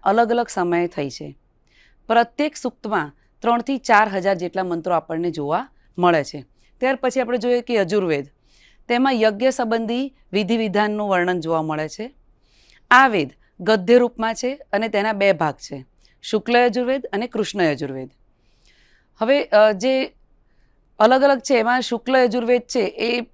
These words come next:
એની અંદર શ્લોક છે અને જ્યારે કૃષ્ણ યજુર્વેદમાં શ્લોકની સાથે વ્યાખ્યાઓ પણ આપણે અંદર સમાયેલી છે. સામવેદની વાત કરીએ તો સામવેદમાં યજ્ઞના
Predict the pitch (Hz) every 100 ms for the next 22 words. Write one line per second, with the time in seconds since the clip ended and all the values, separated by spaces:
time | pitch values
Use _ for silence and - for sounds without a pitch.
0 | _ - 208 233 233 233 220 226 208 208
1 | 233 240 - 196 208 190 202 208 214 196
2 | 233 214 196 208 190 208 208 196 190 208
3 | 202 185 196 175 156 - 196 180 190 175
4 | - 175 254 _ _ - 269 - 185 170
5 | 147 135 135 - 143 _ _ _ _ _
6 | - - 254 269 262 220 254 233 220 -
7 | 208 202 214 - 214 226 220 226 190 226
8 | 240 - _ _ 165 202 185 233 233 240
9 | 240